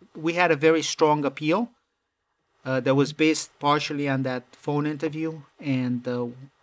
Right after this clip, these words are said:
where the slide presentation was presented, and that got us through on that one. Now, another one was the high-frequency gravitational wave generator. That patent application also received,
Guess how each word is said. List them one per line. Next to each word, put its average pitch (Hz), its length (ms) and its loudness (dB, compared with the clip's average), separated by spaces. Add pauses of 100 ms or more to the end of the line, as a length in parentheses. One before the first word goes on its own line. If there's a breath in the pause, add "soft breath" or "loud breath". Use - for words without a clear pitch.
(120)
where 147 140 0
the 131 100 2
slide 139 340 0
presentation 139 680 -4
was 123 340 -8
presented, 123 500 -8 (520 soft breath)
and 151 220 -2
that 156 160 2
got 147 220 2
us 139 180 -4
through 123 320 -2 (280)
on 131 180 0
that 120 180 0
one. - 220 -14 (520 loud breath)
Now, 151 100 8 (220)
another 214 280 2 (120)
one 185 100 -2
was 165 140 -4
the 156 160 -2
high-frequency 170 560 -6
gravitational 147 680 -4
wave 143 220 0
generator. 127 640 0 (1080)
That 160 180 2
patent 160 260 0
application 143 560 -2
also 170 400 2
received, 135 440 -4